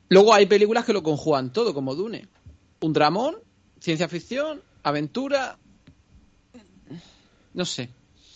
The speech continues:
No sé. Es porque, porque hay gente que también se limita solamente a ver, pues eso, acción y ciencia ficción. Pues podrá ver ocho películas al año.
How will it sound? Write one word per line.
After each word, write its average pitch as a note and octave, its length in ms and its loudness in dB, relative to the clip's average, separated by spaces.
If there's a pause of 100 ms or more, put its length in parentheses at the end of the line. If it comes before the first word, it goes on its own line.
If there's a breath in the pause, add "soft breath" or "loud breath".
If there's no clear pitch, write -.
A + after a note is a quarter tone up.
(400 soft breath)
No D#3+ 80 -6
sé. C#3+ 200 -4
Es D#3 40 -2
porque, F#3+ 200 2
porque E3 340 0
hay E3 140 -2
gente F3+ 300 -4
que G3+ 100 -2
también E3+ 260 -4
se E3 120 -4
limita D3 500 -2
solamente D3+ 500 0
a C#3 80 2
ver, C#3 380 2
pues C3 180 -8
eso, D3+ 360 -4
acción A3+ 320 0
y A#3+ 40 0
ciencia F3+ 220 -2
ficción. C3+ 340 -6 (560)
Pues B2+ 140 -4
podrá C3+ 300 6
ver E3 160 4
ocho G3 180 0
películas B2+ 320 -2
al B2 60 -4
año. A#3 220 -8